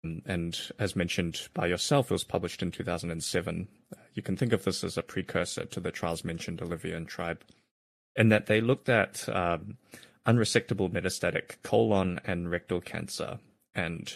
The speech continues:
they looked to compare the efficacy of FOLFOXIRI with, uh, FOLFIRI. So this is a phase three randomized control trial. November two thousand and one to April two thousand and five was when recruitment happened.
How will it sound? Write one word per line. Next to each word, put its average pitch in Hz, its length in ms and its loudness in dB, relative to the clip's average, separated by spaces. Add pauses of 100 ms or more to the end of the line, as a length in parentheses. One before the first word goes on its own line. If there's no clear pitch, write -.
(140)
they 92 420 -2
looked 113 260 0
to 110 60 -2
compare 90 420 0
the 87 160 -2
efficacy 87 500 -4
of 82 140 -4
FOLFOXIRI 95 1300 -2 (440)
with, 87 480 -2
uh, 82 260 -2
FOLFIRI. - 920 -6 (320)
So 87 100 -4
this 117 200 0
is - 140 -6
a - 40 -6
phase 113 480 0
three 85 280 -4
randomized 82 480 -6
control 87 340 -10
trial. 87 400 -4 (260)
November 120 460 8
two 120 160 2
thousand 104 300 4
and 92 260 2
one 98 280 6
to 95 220 -2
April 95 240 2
two 104 140 -2
thousand 92 240 -2
and 80 100 -6
five 101 440 2
was 95 180 -2
when 85 180 -2
recruitment 120 460 -2
happened. 123 360 -2